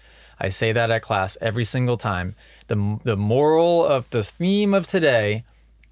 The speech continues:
is go slow. You have to be, this is how I would argue, you'd have to be below the fifty percent of your perceived speed or your perceived effort on the bike to be able to implement the new habit.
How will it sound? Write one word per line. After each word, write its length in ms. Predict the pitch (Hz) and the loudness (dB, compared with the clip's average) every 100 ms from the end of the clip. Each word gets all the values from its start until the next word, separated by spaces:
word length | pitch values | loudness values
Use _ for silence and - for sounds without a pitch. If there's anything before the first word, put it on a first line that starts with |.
| _ | _
is 240 | 98 90 90 - | -6 -6 -8 -8
go 240 | - 110 123 | -2 0 0
slow. 480 | - 113 85 64 - - _ _ _ | 0 0 -2 -4 -8 -20 _ _ _
You 100 | 117 | -2
have 180 | 131 123 | 0 0
to 80 | 127 | -2
be, 260 | 110 104 - _ _ _ 135 | -2 -2 -6 _ _ _ -4
this 220 | 139 143 | -2 0
is 240 | 135 - - - | -2 -4 -6 -4
how 320 | 110 120 113 - | 0 2 0 0
I 180 | 110 123 | 0 2
would 140 | 127 | 2
argue, 280 | 113 107 107 | 2 0 -2
you'd 160 | 104 | -2
have 160 | 117 127 | -2 -4
to 80 | 127 | -4
be 100 | 110 | -4
below 600 | 98 - 104 104 127 147 | -4 -4 -2 0 2 2
the 140 | 135 | 0
fifty 400 | - 143 - 135 | 0 -4 -4 -6
percent 540 | 117 120 - 135 113 - _ _ _ _ | -4 -2 0 0 -4 -8 _ _ _ _
of 120 | 113 | -4
your 120 | 113 110 | -2 -2
perceived 720 | - 107 - 127 120 101 - | -2 -2 -2 0 -2 -4 -6
speed 400 | - 127 107 101 | -6 -2 -2 -2
or 60 | |
your 140 | 101 98 | -2 -2
perceived 560 | 107 101 - 123 110 | -4 -4 -2 -2 -2
effort 340 | 104 101 110 98 | -2 -2 -2 -2
on 140 | 101 | -2
the 80 | 98 | -4
bike 420 | 92 95 160 - - _ _ _ _ _ | -2 -2 -2 -8 -20 _ _ _ _ _
to 120 | - 135 | -4 2
be 100 | 139 | 4
able 220 | 135 139 | 4 2
to 500 | 147 127 120 113 110 - _ _ _ _ - | 2 4 4 2 0 -6 _ _ _ _ -2
implement 440 | 156 156 143 120 | 0 2 0 0
the 60 | 120 | 0
new 140 | 117 | 0
habit. 360 | 107 90 - | 0 -2 -4